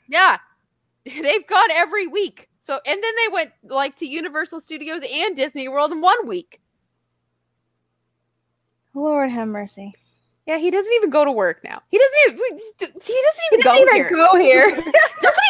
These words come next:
Speaker 1: even go here. Like,
Speaker 2: Jeez.
Speaker 1: Mojo, hey, Mojo was at least at work.
Speaker 2: That's true.
Speaker 1: Mojo was at least at work.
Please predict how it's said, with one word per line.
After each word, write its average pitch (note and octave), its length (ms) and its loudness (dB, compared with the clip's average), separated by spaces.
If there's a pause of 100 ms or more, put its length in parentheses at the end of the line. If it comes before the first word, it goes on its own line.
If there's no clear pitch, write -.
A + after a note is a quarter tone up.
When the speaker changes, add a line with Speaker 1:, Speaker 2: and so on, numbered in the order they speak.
(120)
Speaker 1:
even F4 120 -16
go E4+ 300 6
here. C4 420 -4 (800)
Like, - 140 -6
Speaker 2:
Jeez. F#4 160 -6
Speaker 1:
Mojo, B4 340 2 (120)
hey, G#3 240 -4 (100)
Mojo C#4 340 -6
was C#4 160 -14
at A3+ 80 -12
least B3 240 -18
at F#3+ 120 -12
work. - 480 -12 (880)
Speaker 2:
That's F3+ 260 -18
true. G#4 240 -18 (640)
Speaker 1:
Mojo G3 300 -8
was D4 160 -8
at - 40 -12
least - 220 -14
at - 100 -10
work. - 360 -20